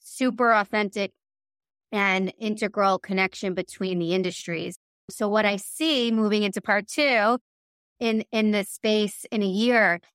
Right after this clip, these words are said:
is even more focus on the health and wellness, um, sector of the cannabis industry.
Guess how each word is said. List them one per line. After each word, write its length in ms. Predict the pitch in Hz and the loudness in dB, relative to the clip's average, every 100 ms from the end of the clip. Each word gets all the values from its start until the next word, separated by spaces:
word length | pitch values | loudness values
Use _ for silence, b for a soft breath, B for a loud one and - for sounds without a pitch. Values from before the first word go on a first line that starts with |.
| _ _ | _ _
is 480 | 226 220 214 180 190 _ | 0 2 0 -2 -12 _
even 440 | 254 269 285 294 240 | -2 0 2 2 4
more 300 | 214 214 214 | 4 4 2
focus 880 | - 220 214 208 185 165 - - - - | 0 -2 -2 0 -2 -2 -6 -14 -14 -2
on 500 | 202 202 202 196 185 - _ _ _ | 2 2 2 0 -4 -10 _ _ _
the 520 | 214 208 196 196 185 - _ _ _ - | -2 0 0 0 -4 -8 _ _ _ -2
health 300 | 226 214 - | 0 0 -2
and 140 | 247 220 | -4 -2
wellness, 840 | 175 180 190 208 180 165 - - _ _ _ 185 | 0 0 0 0 -2 -4 -10 -20 _ _ _ -2
um, 220 | 180 170 | 0 -2
sector 640 | - - 196 - 202 185 | -6 -2 -2 -2 0 0
of 80 | 175 | 0
the 80 | 180 | -2
cannabis 560 | 185 170 165 160 - | -2 -2 -2 -6 -8
industry. 680 | 175 170 165 - 165 - - | -6 -4 -4 -6 -6 -6 -8